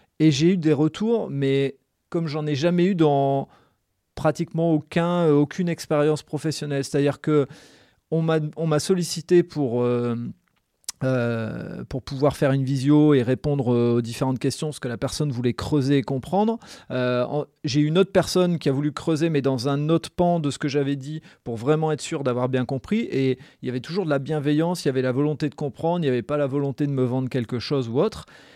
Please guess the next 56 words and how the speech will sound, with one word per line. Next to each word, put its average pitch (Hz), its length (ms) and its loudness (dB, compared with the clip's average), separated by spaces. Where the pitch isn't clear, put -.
Et, 214 360 4
euh, 123 560 0
j'en 131 140 -8
suis - 160 -10
même 156 180 -2
arrivé 135 320 -2
à 135 80 0
un 123 100 0
point 202 260 -2
où, 165 300 4
à 131 60 4
un 123 60 0
moment, 160 380 -4
euh, 123 200 -2
c'est, 135 300 -4
euh, 110 140 -2
donc 110 180 -4
Jocelyn, 170 540 0
hein, 185 60 0
qui - 140 -8
était, 123 280 -2
euh, 113 280 0
à 117 120 -6
un 120 160 0
moment 131 340 -2
un, 113 220 -2
un 123 120 -2
lien, 131 400 2
euh, 117 140 2
euh, 110 160 -6
fort 147 260 2
avec 123 180 0
WooClap, 196 300 -2
qui - 140 -14
m'a 127 120 -6
dit, « 165 140 -8
Bah, 120 140 -6
Fred, 180 320 -6
euh, 123 160 -2
on 127 80 -8
serait 135 320 -4
enchanté », 190 640 2
et - 60 -18
ça 127 140 -8
a - 20 -6
été 117 120 -10
présenté 131 520 -4
de - 40 -14
cette - 220 -8
manière-là, 123 400 0
et 120 60 0
je, 113 120 -6
je 107 160 -6
trouvais 117 320 -8
ça, 127 260 -2
euh, 110 120 -2